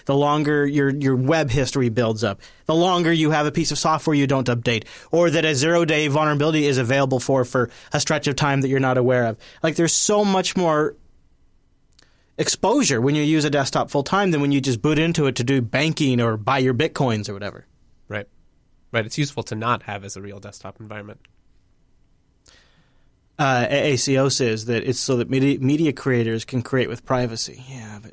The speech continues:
Speaker 1: n-, nobody's actually gonna use P two V. <laughs> So there's not, that's not really why. I mean, I don't mean to be dismissive, but I just, I don't, I, that sounds, that sounds like a really niche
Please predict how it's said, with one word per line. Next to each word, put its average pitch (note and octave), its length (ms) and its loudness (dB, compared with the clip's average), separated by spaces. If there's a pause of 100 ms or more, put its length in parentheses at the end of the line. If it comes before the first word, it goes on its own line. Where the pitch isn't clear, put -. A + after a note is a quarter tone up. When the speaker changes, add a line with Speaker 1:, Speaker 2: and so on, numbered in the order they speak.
(100)
Speaker 1:
n-, B2 140 -16
nobody's A2+ 400 -14
actually - 320 -20
gonna - 140 -20
use - 260 -20
P - 140 -20
two - 1400 0
V. F3+ 80 8
<laughs> - 20 8
So A#2 640 0
there's A#2+ 160 -4
not, D3 220 -2
that's D3+ 240 -2
not D#2+ 220 -4
really D2 260 -14
why. C#2 440 -18 (320)
I D3 60 -2
mean, D3+ 180 2
I C#3 100 2
don't D3+ 160 2
mean C3+ 140 2
to B2+ 60 2
be A#2+ 120 0
dismissive, A#2 480 -4
but A2+ 100 -2
I A#2 80 0
just, A#2+ 240 -4 (400)
I C3+ 80 2
don't, D3 320 0
I, C#3 120 2
that C#3+ 180 0
sounds, B2 500 0 (380)
that F3 200 0
sounds F3 400 2
like C#3+ 320 2
a C3+ 220 2
really D#3 540 2
niche C#3+ 640 0